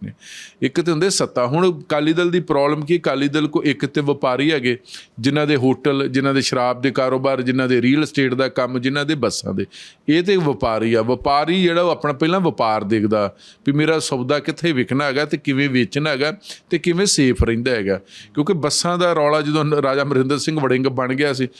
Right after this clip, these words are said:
ਉਹਨਾਂ ਦੀਆਂ ਬੱਸਾਂ ਤੇ ਬੜਾ ਰਿਹਾ, ਮਾੜੇ ਹਾਲਾਤ ਰਹੇ ਹੈਗੇ ਨੇ। ਹੁਣ ਉਹ ਇੱਕ ਕਿ ਹਲਕੇ ਦਾ ਵਿਕਾਸ ਢਾਈਆਂ ਮਹੀਨਿਆਂ 'ਚ ਕੀ ਹੋ ਜਾਣਾ, ਢਾਈਆਂ ਸਾਲਾਂ 'ਚ? ਉਹਦਾ ਹੈ ਕਿ ਚਲੋ ਆਮ ਆਦਮੀ ਪਾਰਟੀ 'ਚ ਅਠਾਈ ਤਰੀਕ ਨੂੰ ਭਗਵੰਤ ਮਾਨ ਦੀ ਹਾਜ਼ਰੀ 'ਚ ਉਹਨਾਂ ਨੇ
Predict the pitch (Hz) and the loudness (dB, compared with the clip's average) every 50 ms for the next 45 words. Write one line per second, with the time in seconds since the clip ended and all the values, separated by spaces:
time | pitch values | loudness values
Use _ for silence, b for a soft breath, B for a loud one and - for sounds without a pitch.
0 | B B B - 147 160 165 165 170 143 123 135 - - - 147 143 139 151 123 | B B B -2 0 0 2 2 0 0 0 -2 -2 0 -2 -2 -2 -2 -2 -2
1 | 131 135 143 147 147 135 - - 131 - - - 139 131 110 120 123 131 127 127 | 0 0 0 -2 -2 -4 -8 -10 -14 -18 -14 -6 -4 -2 0 0 0 0 0 0
2 | 127 123 123 127 127 120 - 131 131 127 120 104 90 117 110 113 117 117 104 98 | 0 0 0 0 0 0 0 0 2 2 0 -2 0 0 0 2 2 0 0 -4
3 | 95 92 B B B B B B B _ - 139 170 202 208 196 185 180 - - | -6 -8 B B B B B B B _ -2 0 2 4 4 4 4 2 0 -2
4 | - - - 180 160 135 - 165 160 160 143 160 165 165 160 160 - - _ _ | -10 -8 -2 -2 0 0 2 0 0 0 2 2 2 0 0 -2 -8 -20 _ _
5 | - 110 113 131 135 127 - 160 160 160 156 143 139 - 151 143 147 - - - | -8 -4 -2 0 0 0 0 0 0 2 2 0 0 0 0 0 0 -2 -2 -2
6 | 160 156 151 139 123 123 139 151 147 135 120 110 - - 147 151 147 135 123 117 | -2 0 0 0 -2 0 0 0 0 -2 -2 -4 -6 -2 0 0 2 2 0 0
7 | 117 110 - 143 131 120 120 107 90 120 117 117 113 113 113 B B B B B | -2 -4 -4 -4 -2 -2 -2 -2 0 0 0 0 -2 -4 -8 B B B B B
8 | B - 143 151 165 170 165 160 165 170 - 170 165 165 170 165 - 143 131 131 | B -2 -2 0 2 0 0 0 -2 -2 0 2 2 2 2 2 0 0 0 0
9 | 139 139 131 143 139 143 139 131 127 - - 143 135 143 - - 127 123 123 110 | 0 0 0 0 0 0 -2 -2 -2 -2 -2 -2 -2 -2 -2 -2 -4 -2 -2 -2
10 | 143 135 135 127 139 131 - 143 135 139 131 110 98 120 123 123 120 123 113 135 | 0 0 0 0 -2 -2 -2 -2 0 0 0 0 0 -2 0 0 0 0 2 2
11 | 131 117 120 120 120 117 120 135 123 117 131 123 131 131 135 123 | 2 2 2 0 0 0 0 -2 0 0 0 0 0 -2 -2 -4